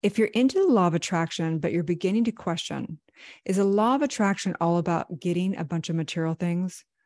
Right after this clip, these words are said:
Or is the law of attraction actually becoming someone? Well, today I'm gonna sit down with Emma Mumford, who is a huge influencer online. She teaches law of attraction.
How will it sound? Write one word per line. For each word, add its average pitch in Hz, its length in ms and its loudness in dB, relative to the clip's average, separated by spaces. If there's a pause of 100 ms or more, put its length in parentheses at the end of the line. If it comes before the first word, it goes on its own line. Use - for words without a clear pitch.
(280)
Or 185 120 2
is 180 100 0
the 185 60 0
law 180 280 2
of 233 100 -6
attraction 175 680 -4
actually 175 360 -2
becoming 165 680 -4 (100)
someone? 165 720 -4 (560)
Well, 202 100 2
today 202 460 2
I'm 175 200 0
gonna 165 160 2
sit 170 240 -4
down 165 460 -2
with 160 320 -2
Emma 170 340 -2 (200)
Mumford, 170 580 -2 (380)
who 214 180 0
is 190 220 2
a - 20 2
huge 254 340 -2 (140)
influencer 170 580 -2
online. 160 400 0
She 180 140 -4
teaches 196 420 -4
law 170 200 0
of 160 80 -4
attraction. 165 720 -4